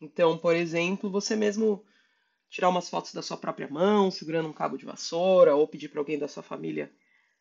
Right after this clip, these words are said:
é, fazer isso. Eu vejo que essas outras duas mãos aqui tão funcionando bem melhor. Eu acho que essa aqui ficou um pouquinho dura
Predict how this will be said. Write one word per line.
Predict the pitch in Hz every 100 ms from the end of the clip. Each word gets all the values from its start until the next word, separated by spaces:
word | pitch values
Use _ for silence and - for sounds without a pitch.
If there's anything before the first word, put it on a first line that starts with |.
| _ _
é, | - -
fazer | - 160 143
isso. | 139 143 190 185 170
Eu |
vejo | 160 165
que | 175 175 156 - _
essas | 160 160 160
outras | 156 151 147
duas | 139 151
mãos | 147 143
aqui | 143 -
tão | 147
funcionando | 143 151 - 143 143
bem | 139
melhor. | 143 139 151 190 208 208 _ _ _ _
Eu | 165
acho | 170 165
que | 185
essa | 175
aqui | 190 190
ficou | - 202 175
um |
pouquinho | 165 180 - 180 170 170 165 170 _ _ _ _
dura | 165 202 240